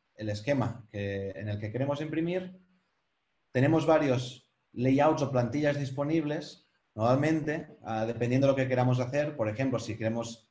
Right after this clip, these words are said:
podemos mandar desde aquí mismo, por ejemplo, una producción de doscientos metros, en ese caso necesitamos que la imagen se repita, ¿no? Que haga un patrón a lo largo, ah, de toda la impresión.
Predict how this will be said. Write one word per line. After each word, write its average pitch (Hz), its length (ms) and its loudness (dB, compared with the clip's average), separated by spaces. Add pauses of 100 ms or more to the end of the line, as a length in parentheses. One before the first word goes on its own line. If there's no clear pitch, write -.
podemos 120 300 -2
mandar 127 200 2
desde 123 240 4
aquí 131 160 -2
mismo, 131 400 -2
por 104 100 -2
ejemplo, 120 220 -4
una 110 140 -4
producción 113 680 -4 (340)
de 104 340 -4
doscientos 131 420 -2
metros, 147 380 0
en 127 60 0
ese 127 200 -2
caso 135 240 -2
necesitamos 131 640 -4
que 117 120 -6
la 107 60 0
imagen 117 440 -6 (320)
se 135 260 2
repita, 123 800 -2
¿no? 139 320 -6 (100)
Que 120 80 0
haga 120 160 4
un 135 160 2
patrón 135 480 2
a 147 40 -2
lo 123 140 0
largo, 127 520 0 (440)
ah, 117 280 -2
de 120 80 0
toda 131 180 2
la 139 80 4
impresión. 117 560 -2